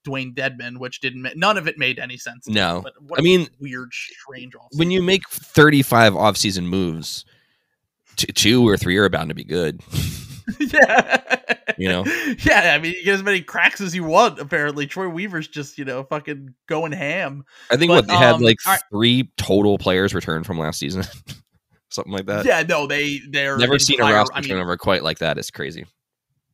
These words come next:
Speaker 1: to be fair, I mean, it's the Pistons. Would you, <laughs> would you, would you wanna live in Detroit in the middle of a fucking pandemic and also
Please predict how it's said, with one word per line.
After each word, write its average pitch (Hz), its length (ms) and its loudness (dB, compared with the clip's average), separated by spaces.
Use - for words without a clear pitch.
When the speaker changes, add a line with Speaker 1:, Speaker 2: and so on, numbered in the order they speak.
Speaker 1:
to - 100 -16
be 165 120 -14
fair, 104 280 -14
I - 40 -20
mean, - 220 -20
it's - 200 -20
the - 160 -20
Pistons. - 440 -20
Would 123 160 -20
you, 127 240 -16
<laughs> - 320 -20
would - 160 -12
you, 208 240 -8
would 160 160 -8
you 208 120 -6
wanna 196 220 -2
live 170 200 -6
in 170 120 -6
Detroit 151 420 -2
in 147 100 -8
the 139 80 -6
middle 143 280 -2
of 135 100 -6
a 131 80 -14
fucking 135 400 -8
pandemic 135 720 -6
and 131 220 -6
also 127 720 -4